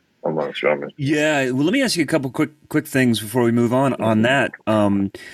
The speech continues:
Speaker 2: so you talked about this vibrating gun, uh,
Speaker 1: Yeah.
Speaker 2: and then I saw something and it looked like, uh, wrapped, something wrapped around your arm and it had, like, a little module or something there attached to it. It looked like a little
Speaker 1: Yes.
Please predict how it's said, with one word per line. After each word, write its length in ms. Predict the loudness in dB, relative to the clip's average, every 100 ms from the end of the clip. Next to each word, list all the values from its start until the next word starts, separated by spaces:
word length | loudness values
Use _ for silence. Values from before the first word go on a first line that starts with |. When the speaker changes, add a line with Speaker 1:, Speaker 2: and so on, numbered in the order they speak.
| -8
Speaker 2:
so 120 | -2
you 100 | 0
talked 220 | 2 0 0
about 160 | 0
this 160 | 0 0
vibrating 640 | 0 0 2 2 4 2
gun, 540 | 2 2 2 0 -4 -8 _ -20 -20 -12 -4
uh, 240 | 0 2
Speaker 1:
Yeah. 60 | 0
Speaker 2:
and 80 | -2 0
then 280 | 2 2 0
I 140 | 0
saw 320 | 0 0 0
something 460 | 0 0 0 2 2
and 80 | 2
it 80 | 2
looked 260 | 0 0
like, 420 | 0 0 0 -4 -12 -10
uh, 80 | -10 _ -20 -20 _ -8
wrapped, 420 | 0 2 2 2
something 300 | 0 2 2
wrapped 260 | 2 2 0
around 300 | 2 2 2
your 120 | -2
arm 400 | 0 2 2 0 -2
and 100 | -2
it 40 |
had, 180 | 0 0
like, 200 | 0 0
a 40 |
little 260 | 2 2 2
module 580 | 0 0 2 2 0 0
or 240 | -2 -4
something 580 | -2 -2 -2 -4 -4 -2
there 260 | -2 0 -2
attached 440 | -2 0 0 0
to 80 | -2
it. 60 | 0
It 40 |
looked 160 | 0 0
like 180 | -2
a 40 | -2
little 320 | 0 0 0 0
Speaker 1:
Yes. 440 | 2 2 2